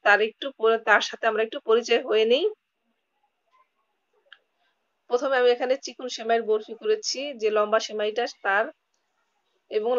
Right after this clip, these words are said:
লাচ্ছা সেমাইয়ের বরফি, দুধে ভেজানো লাচ্ছা সেমাই এবং নারকেলের সন্দেশ এবং নারকেল দিয়ে চিকন সেমাই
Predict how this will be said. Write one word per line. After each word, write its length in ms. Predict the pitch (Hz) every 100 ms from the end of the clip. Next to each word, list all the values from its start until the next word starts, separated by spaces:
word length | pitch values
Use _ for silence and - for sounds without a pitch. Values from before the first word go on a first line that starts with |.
| 226
লাচ্ছা 320 | 226 - 262 -
সেমাইয়ের 300 | 233 226 214
বরফি, 400 | 220 220 - 262 392 381 _ _ _ _ _ _ _ _ _ _ _ 214 214 196
দুধে 220 | 226 226 247
ভেজানো 300 | 233 214 233 226
লাচ্ছা 260 | 220 - 247
সেমাই 400 | 233 226 226 262 370 - _ _ _ _ _
এবং 200 | 208 226 240
নারকেলের 440 | 226 220 247 240 247 240
সন্দেশ 400 | 214 208 285 415 - _ 214
এবং 160 | 208 254 269
নারকেল 380 | 220 233 269 269 240
দিয়ে 180 | 269 339 494 480 _ _ _ _ 302
চিকন 260 | - 247 370 -
সেমাই 280 | 233 233